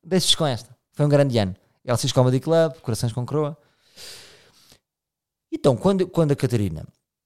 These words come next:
me pergunta, eh, quando a Catarina me faz o desafio,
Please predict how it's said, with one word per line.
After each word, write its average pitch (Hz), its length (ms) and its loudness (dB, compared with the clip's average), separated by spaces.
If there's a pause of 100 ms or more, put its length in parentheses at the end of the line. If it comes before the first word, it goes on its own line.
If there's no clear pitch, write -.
(540)
me 101 100 -4
pergunta, 85 600 -4 (200)
eh, 104 260 -6
quando 113 300 0
a - 40 -14
Catarina 101 400 -4
me 95 60 -2
faz 101 200 -2
o 92 40 -6
desafio, 90 540 -8